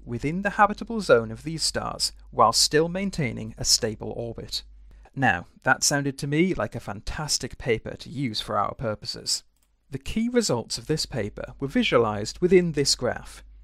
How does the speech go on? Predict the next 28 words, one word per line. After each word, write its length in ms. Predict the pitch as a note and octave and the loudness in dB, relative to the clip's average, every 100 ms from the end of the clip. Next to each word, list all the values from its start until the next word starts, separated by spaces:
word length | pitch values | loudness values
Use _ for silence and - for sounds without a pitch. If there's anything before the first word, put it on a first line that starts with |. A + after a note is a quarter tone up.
| - | -14
The 140 | C3 - | -12 2
x-axis 800 | B3+ C#4+ - A#3 - - - - - | 2 2 4 4 4 -10 -8 -10 -8
shows 340 | - C3+ C#3 | -6 -4 -6
the 100 | - | -8
mass 480 | B2+ D3 E3+ G#2+ - | -8 -2 -2 0 -2
of 160 | A#2+ - | -2 -6
the 60 | |
studied 440 | A#2+ - C3+ G#3+ A3 | -6 -4 -4 -6 -2
star 320 | - E3 C3 | 4 4 4
types 380 | - A#2+ - - | -2 -8 -8 -6
in 180 | - F#3+ | -4 -2
relation 540 | F#3 F#3+ G3+ - A3 | -2 0 0 0 -4
to 100 | A3 | -4
the 100 | G3+ | -4
mass 280 | B2+ - - | -4 -4 -4
of 100 | C#3+ | 2
our 180 | C3+ A2+ | 2 2
own 160 | A2+ | -4
sun, 380 | A2 E3 A2+ - - - | 4 8 8 6 -16 -12
ranging 420 | B2 C3+ E3 F#3 | -2 0 0 -4
from 160 | F3 B2+ | -4 -6
less 300 | A2+ C3 C3+ | 2 2 4
than 220 | B2+ A#2 | -2 -4
nought 260 | B2 D#3+ - | 0 0 0
point 320 | F#3 F3 - | -2 -2 -4
two 240 | - F#3+ | -4 -2
solar 340 | F3+ G3 F#3+ F#3+ | 0 2 2 2
masses 500 | G3 G3 G#3+ A3+ | 0 -2 -2 -4